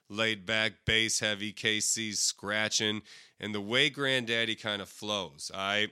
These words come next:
Even on his second album, Lead Pipe, which is much more hardcore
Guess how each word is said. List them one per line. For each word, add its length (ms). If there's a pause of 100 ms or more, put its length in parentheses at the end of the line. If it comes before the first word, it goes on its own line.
(360)
Even 320
on 220
his 320
second 480
album, 340
Lead 300
Pipe, 280
which 200
is 120
much 360
more 260
hardcore 800